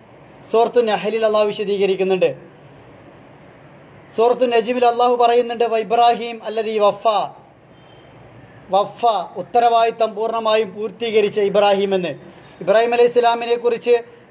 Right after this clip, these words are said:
സൂറത്ത് ഹൂദിൽ അള്ളാഹു പറയുന്നത്, "ഇന്ന ഇബ്രാഹിമ ലഹലീമുൻ അവ്വാഹുൻ മുനീബ്." ഇബ്രാഹിം അലൈഹി ഇസ്ലാം നിശ്ചയം ഹലീമാണ്, അവ്വാഹാണ്, മുനീബാണ് എന്നാണ്. ഹലീം എന്നാൽ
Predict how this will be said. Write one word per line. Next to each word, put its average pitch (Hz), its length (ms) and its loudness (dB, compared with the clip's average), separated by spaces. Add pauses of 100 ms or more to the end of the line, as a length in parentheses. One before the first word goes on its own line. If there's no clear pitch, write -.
സൂറത്ത് 240 320 2
ഹൂദിൽ 226 480 0
അള്ളാഹു 226 280 2
പറയുന്നത്, 220 560 -2 (380)
"ഇന്ന 220 260 0 (140)
ഇബ്രാഹിമ 233 580 0 (420)
ലഹലീമുൻ 226 720 0 (500)
അവ്വാഹുൻ 220 720 0
മുനീബ്." 220 540 0 (360)
ഇബ്രാഹിം 226 400 0
അലൈഹി 233 180 2
ഇസ്ലാം 226 360 0
നിശ്ചയം 240 420 2 (420)
ഹലീമാണ്, 240 640 0 (380)
അവ്വാഹാണ്, 226 720 0 (440)
മുനീബാണ് 226 600 0
എന്നാണ്. 202 360 0 (420)
ഹലീം 226 400 0
എന്നാൽ 240 280 2